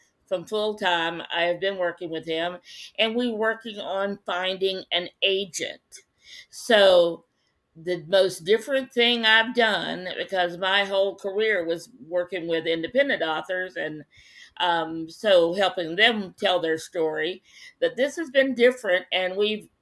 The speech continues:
un-, unfortunately have not found an, an auth-, uh, an agent yet, but there's, um, it's fun. It's the chal-, it's a challenge to get the pitch right,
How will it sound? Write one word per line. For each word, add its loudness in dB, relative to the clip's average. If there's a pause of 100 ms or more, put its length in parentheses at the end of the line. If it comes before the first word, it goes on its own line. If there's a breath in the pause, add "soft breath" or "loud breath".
(320)
un-, -4 (100)
unfortunately -2
have -4
not -2
found -2
an, -8 (120)
an -4
auth-, -2 (120)
uh, 0 (100)
an -2
agent -2
yet, 2 (640 loud breath)
but 6
there's, 2 (120)
um, -2 (100)
it's -6
fun. 0
It's -8
the -8
chal-, 0
it's -2
a -8
challenge 0
to -8
get -4
the -12
pitch 4
right, -2